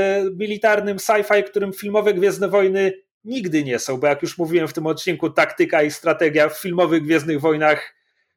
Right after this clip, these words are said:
no może w Łotr-, w Łotrze pierwszym, minimalnie. E, z takim jakby, nie chcę mówić, że to była gra o tron, że wow, postacie, które kochasz, ginęły na każdej stronie,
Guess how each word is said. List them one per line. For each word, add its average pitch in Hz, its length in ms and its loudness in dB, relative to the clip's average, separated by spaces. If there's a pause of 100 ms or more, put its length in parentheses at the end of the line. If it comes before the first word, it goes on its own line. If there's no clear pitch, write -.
(120)
no 139 80 -10
może 147 300 2
w 135 60 -6
Łotr-, 147 420 -2
w 131 100 -10
Łotrze 131 500 -2 (240)
pierwszym, 120 380 -6
minimalnie. 135 720 -2 (720)
E, 175 400 0 (240)
z - 180 -12
takim 214 400 -2
jakby, 214 640 0 (460)
nie 262 180 -4
chcę - 200 -4
mówić, 220 300 -2
że 180 60 -2
to 208 120 0
była 196 240 2
gra 185 240 4
o 185 100 2
tron, 196 280 2
że 180 160 2
wow, 190 320 4
postacie, 185 440 -2
które 185 240 -2
kochasz, 185 380 0
ginęły 180 420 0
na 175 100 0
każdej 160 380 -2
stronie, 220 640 0